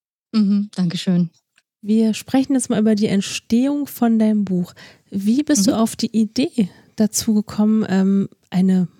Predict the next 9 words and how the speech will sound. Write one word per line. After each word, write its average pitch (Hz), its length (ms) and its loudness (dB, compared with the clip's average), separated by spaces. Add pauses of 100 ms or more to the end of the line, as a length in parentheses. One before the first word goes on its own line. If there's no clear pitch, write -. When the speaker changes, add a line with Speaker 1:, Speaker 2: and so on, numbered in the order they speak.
Speaker 2:
Mäusegeschichte 190 1200 -2
zu - 160 -8
schreiben? 196 640 -6 (640)
Speaker 1:
Ja, 214 260 2
das 185 220 -4
kam 185 220 0
ganz 180 200 0
spontan. 202 680 0
Also, 185 340 -2